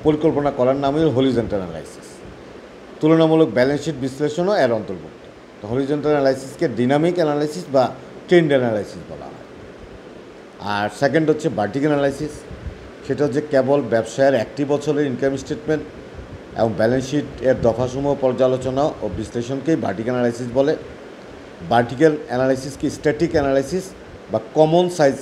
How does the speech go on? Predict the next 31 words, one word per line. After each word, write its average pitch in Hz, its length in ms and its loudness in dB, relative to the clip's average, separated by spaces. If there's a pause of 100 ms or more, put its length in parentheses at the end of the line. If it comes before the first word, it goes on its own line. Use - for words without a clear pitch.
(140)
analysis 104 520 -6
বলা 82 180 -12
হয়। - 920 -8
এতে 135 160 0
income 139 300 2
স্টেটমেন্টের 143 500 -2
ক্ষেত্রে 131 400 -2 (500)
সেলসকে 139 380 2
ভিত্তি 113 340 -2
ধরে 147 280 6
হান্ড্রেড 123 380 -2
পার্সেন্ট 139 400 -2 (460)
অন্যান্য 123 380 2
ব্যয়গুলোকে, 123 760 2 (360)
যেমন 117 220 0
cost 123 260 -2
of 113 240 -2
goods 120 240 -4
sold, 117 220 2
expenditure, 120 680 0 (520)
হ্যাঁ, 170 200 -4 (480)
এগুলো 147 220 2
শতকরা 131 460 -2
হারে 107 260 -2
কী 131 120 -6
করা 104 140 -4
হয়, 85 120 -10 (120)
প্রকাশ 98 300 -8
করা 165 260 2 (580)
হয়। 87 140 -4 (1200)
আর 101 220 -2